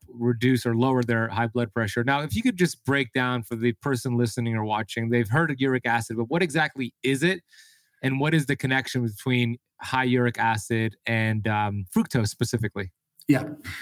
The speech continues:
Speaker 2: So, you know, our body is made up of protein, carbohydrates, fat, and things like bone and stuff like that. But it's also contains substances that are used to make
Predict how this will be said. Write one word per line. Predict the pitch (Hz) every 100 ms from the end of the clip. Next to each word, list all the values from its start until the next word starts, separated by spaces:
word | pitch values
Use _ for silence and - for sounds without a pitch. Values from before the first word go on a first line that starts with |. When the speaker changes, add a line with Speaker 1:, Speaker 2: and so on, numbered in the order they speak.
| -
Speaker 2:
So, | - 175
you | 170 170
know, | 170
our | 156 143 120
body | 160 190 185
is | 156 151
made | 143 147
up | 139 139
of | 113 104
protein, | - 165 156 156 151 143 135
carbohydrates, | 131 139 143 131 127 127 123 127 117 110 - - - - - -
fat, | - 127 123 120 - -
and | 101 95 -
things | 135 117 -
like | 98 -
bone | 117 127 127 127 110
and | 98
stuff | - 123 113 120
like | 104 -
that. | 127 110 - _ _ _ - _
But | 127 147 160
it's | 143 -
also | 165 208 208 240
contains | - 147 147 160 156 156 151 -
substances | 160 156 156 135 156 143 131
that | 139
are | 127
used | 117 139 156 147 151
to | 131
make | 131 139